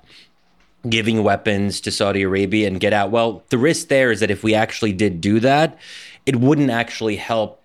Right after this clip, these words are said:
Saudi Arabia become more politically open or even somewhat vaguely more democratic. They would continue being authoritarian, and then they would get,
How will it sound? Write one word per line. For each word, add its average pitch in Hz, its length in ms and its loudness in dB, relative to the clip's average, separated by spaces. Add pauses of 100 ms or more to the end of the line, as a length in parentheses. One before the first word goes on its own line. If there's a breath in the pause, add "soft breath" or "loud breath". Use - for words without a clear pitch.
(100)
Saudi 107 460 0
Arabia 98 420 0
become 95 500 -2
more 101 280 0
politically 95 580 -4
open 98 460 -2
or 95 100 -2
even 95 380 -2
somewhat 107 540 0
vaguely 98 420 -2
more 95 360 -2
democratic. 98 800 -2 (440 loud breath)
They 127 140 2
would 139 160 2
continue 165 480 2
being 107 300 2
authoritarian, 104 920 0
and 110 200 -2
then 110 140 2
they 110 100 2
would 104 280 -4
get, 131 360 2